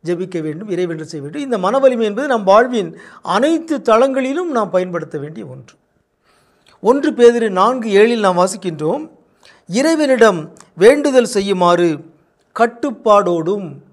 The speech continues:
அறிவு தெளிவோடும் இருங்கள்" என்ற அருமையான ஒரு செய்தியை பேதுரு சொல்கிறார். இறைவனிடம் இறைவேண்டல் செய்யுமாறு கட்டுப்பாடோடும் அறிவு தெளிவோடும் இருங்கள். அறிவு தெளிவது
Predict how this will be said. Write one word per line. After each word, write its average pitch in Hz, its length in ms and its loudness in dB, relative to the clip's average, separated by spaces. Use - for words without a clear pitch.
அறிவு 294 440 2
தெளிவோடும் 208 600 -2
இருங்கள்" 160 420 -10
என்ற 226 300 -2
அருமையான 208 440 -4
ஒரு 180 140 -6
செய்தியை 175 540 -10
பேதுரு 220 280 2
சொல்கிறார். 147 520 -14
இறைவனிடம் 247 600 -2
இறைவேண்டல் 226 380 -2
செய்யுமாறு 185 680 -8
கட்டுப்பாடோடும் 196 960 0
அறிவு 294 480 -4
தெளிவோடும் 220 480 -8
இருங்கள். 147 380 -16
அறிவு 285 340 -4
தெளிவது 233 560 -4